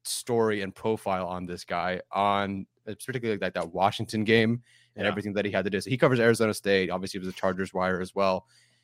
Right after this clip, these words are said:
Speaker 1: And ten-point deficit against Washington. It's pouring rain, apparently, and they had to figure out some way to win. And they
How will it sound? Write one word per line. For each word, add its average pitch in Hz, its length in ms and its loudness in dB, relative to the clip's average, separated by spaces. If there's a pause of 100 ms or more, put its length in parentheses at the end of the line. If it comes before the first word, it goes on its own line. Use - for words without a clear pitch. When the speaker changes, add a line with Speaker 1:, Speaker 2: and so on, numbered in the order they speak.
(300)
Speaker 1:
And 123 520 8 (360)
ten-point 165 560 2
deficit 113 420 2
against 104 300 -2
Washington. 95 580 2 (400)
It's 104 160 -4 (120)
pouring 151 420 8
rain, 110 180 4
apparently, 98 640 0
and 92 140 -4
they 120 100 2
had 131 160 2
to 120 60 2
figure 117 260 0
out 104 200 0
some 123 320 0
way 110 140 2
to 95 80 0
win. 87 220 -6
And 90 120 -6
they 113 180 0